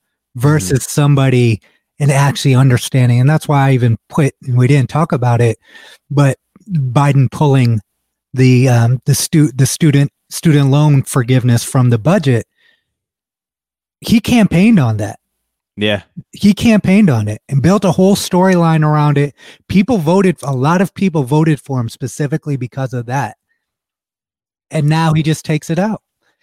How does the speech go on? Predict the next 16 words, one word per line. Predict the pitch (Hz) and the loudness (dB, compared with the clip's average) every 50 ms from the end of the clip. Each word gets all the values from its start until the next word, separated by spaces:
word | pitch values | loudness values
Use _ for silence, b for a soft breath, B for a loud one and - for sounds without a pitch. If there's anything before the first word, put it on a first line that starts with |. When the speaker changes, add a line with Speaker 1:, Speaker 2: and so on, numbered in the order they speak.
| - | -8
Speaker 2:
I | 151 156 | -4 0
Speaker 1:
And | 170 | 2
Speaker 2:
mean, | 175 | 2
Speaker 1:
that's, | 170 190 214 | 2 2 0
Speaker 2:
this | 165 156 - - | -2 -4 -6 -6
is | 170 147 | -6 -2
Speaker 1:
that's, | 131 196 214 156 151 151 165 | 0 0 -2 -2 -4 -8 -6
that's, | 165 190 202 190 143 - | -4 -4 -4 -4 -6 -10
Speaker 2:
same | - - 147 175 165 143 147 147 | -8 -4 -4 -2 -2 -2 -2 -4
Speaker 1:
that's | 151 _ | -6 _
Speaker 2:
thing | - 151 151 143 | -6 -4 -4 -2
we | 135 139 135 | -2 -2 -2
said | 131 - - 131 143 180 196 - | -4 -4 -4 -4 -4 -4 -4 -4
back | 92 87 92 - _ | -6 -8 -8 -8 _
then, | - 87 85 85 | -10 -10 -10 -8
man. | 90 90 92 95 110 117 | -8 -8 -8 -8 -8 -10